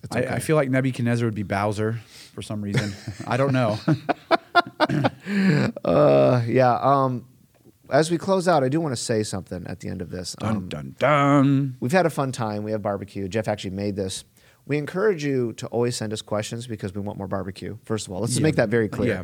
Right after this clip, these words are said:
Speaker 1: It's not because of you. We don't care about you. We want barbecue. No, we do. Um, we wanna do this again. We get lots of questions.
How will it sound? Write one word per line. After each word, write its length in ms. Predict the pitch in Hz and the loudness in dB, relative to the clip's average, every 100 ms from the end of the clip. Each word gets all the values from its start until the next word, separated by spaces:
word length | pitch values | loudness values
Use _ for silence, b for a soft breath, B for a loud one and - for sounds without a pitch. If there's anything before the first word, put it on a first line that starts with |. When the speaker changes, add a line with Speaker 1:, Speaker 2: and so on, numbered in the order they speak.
| 95 | -4
Speaker 1:
It's 140 | - 156 | -2 2
not 120 | 190 | 2
because 240 | 165 156 | 2 0
of 60 | 135 | 0
you. 120 | 110 | 0
We 80 | 104 | 0
don't 120 | 139 | -2
care 180 | - 151 | 0 2
about 220 | 120 104 | 4 2
you. 100 | 104 | 0
We 80 | 104 | 0
want 160 | 113 120 | 0 2
barbecue. 400 | 127 107 101 87 B B B B B | 2 0 -4 -10 B B B B B
No, 120 | 104 | -6
we 100 | 101 | -4
do. 220 | 104 92 87 b b b b | -2 -4 -10 b b b b
Um, 480 | - 117 110 104 98 - _ _ _ _ _ _ _ _ - | -2 0 0 -2 -8 -14 _ _ _ _ _ _ _ _ -12
we 120 | - 135 | -2 2
wanna 200 | 165 156 | 2 2
do 140 | 135 | 0
this 160 | 131 117 | -2 -4
again. 360 | 107 101 113 - | -6 -6 -8 -10
We 80 | - | -4
get 120 | 123 | 0
lots 220 | 107 107 110 | 0 0 -2
of 80 | |
questions. 520 | - 107 - 117 123 | -6 -6 -6 -12 -14